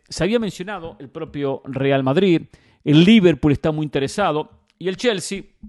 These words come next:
para no, eh, perder la, la posibilidad de quedarse con Enzo,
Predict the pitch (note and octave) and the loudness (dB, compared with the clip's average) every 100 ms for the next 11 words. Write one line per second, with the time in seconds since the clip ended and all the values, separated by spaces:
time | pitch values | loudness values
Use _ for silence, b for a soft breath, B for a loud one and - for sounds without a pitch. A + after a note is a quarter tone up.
0 | - _ _ _ b b b - D3 D#3+ | -20 _ _ _ b b b -6 -4 -4
1 | G3+ A#3+ G3+ D#3 C#3 A2+ b b b - | -4 -4 -2 -4 -6 -8 b b b -14
2 | C#3 - D3 E3 G3+ E3+ C3+ - C3+ - | -8 -4 -4 -2 -4 -2 -2 -2 -4 -4
3 | - G3 - D#3 D#3 D3 C#3 E3+ D#3+ - | -4 -6 -6 -10 -12 -14 -12 -12 -14 -14
4 | D3 | -16